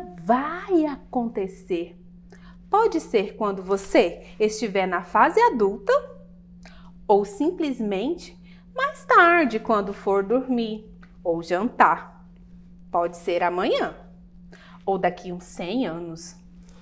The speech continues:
Hum, compreendi. Futuro ainda vai acontecer. Como, por exemplo,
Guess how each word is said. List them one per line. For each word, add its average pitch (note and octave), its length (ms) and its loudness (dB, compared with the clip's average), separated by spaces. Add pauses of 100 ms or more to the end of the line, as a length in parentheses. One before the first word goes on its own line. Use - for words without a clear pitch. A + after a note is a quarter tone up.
(360)
Hum, F#4 1400 6
compreendi. G4 1080 6 (540)
Futuro E4 540 0
ainda E4+ 340 4
vai D4+ 300 -4
acontecer. F4 1200 -2 (500)
Como, D#4+ 240 2
por F4 220 4
exemplo, G#3 720 0